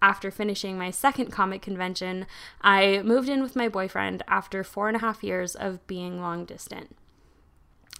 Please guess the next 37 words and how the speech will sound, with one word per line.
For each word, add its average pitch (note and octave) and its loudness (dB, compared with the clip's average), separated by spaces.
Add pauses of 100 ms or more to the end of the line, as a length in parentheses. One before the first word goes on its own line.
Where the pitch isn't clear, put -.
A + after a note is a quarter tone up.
(180)
I A3+ 4
started B3+ 2
applying C4+ 0
for C4 -8
graduate G#3 0
schools G#3 -4
and F#3+ -4
therapy A#3 0
programs, G#3 -2
and G3+ -2
I G3 0
was G3 -2
still D4+ 2
keeping B3+ -2
up G#3 -4
with A#3+ -4
YouTube, B3 -4 (520)
posting A#3+ -2
about G#3+ 2 (100)
three A3+ -2
videos G3+ 0
a F#3 -6
week F#3+ -8
at - -12
this - -10
point. - -14 (920)
I A3 6
also D4 4
launched A3 2
my F3 -10
store F3+ -4
Envy B3 2
Shop A#3+ 2
and A3+ 0
started G3+ -2
my G3 -6
Patreon. F3 -10